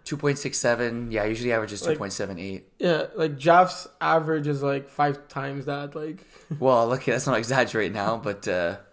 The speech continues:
Speaker 1: it's usually, like, point two higher.
Speaker 2: Uh, it's usually how much higher?
Speaker 1: Point two. No, but, okay, if you're looking at,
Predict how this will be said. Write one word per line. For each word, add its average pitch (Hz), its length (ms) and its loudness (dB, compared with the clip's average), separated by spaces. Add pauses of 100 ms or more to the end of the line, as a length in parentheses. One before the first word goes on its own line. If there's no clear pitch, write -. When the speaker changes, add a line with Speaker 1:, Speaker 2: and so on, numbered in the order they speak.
(220)
Speaker 1:
it's 113 80 -10
usually, 131 240 -2
like, - 80 -12
point 95 180 -8
two 104 120 -6
higher. 98 360 -8 (800)
Speaker 2:
Uh, 139 760 -4 (1160)
it's 143 100 -14
usually 170 220 -2
how 175 60 2
much - 140 -2
higher? 240 360 2 (280)
Speaker 1:
Point 147 220 0
two. 110 260 0 (420)
No, 160 160 8
but, 123 180 4
okay, 160 240 4
if 139 80 0
you're 160 100 2
looking 185 220 4
at, 151 240 8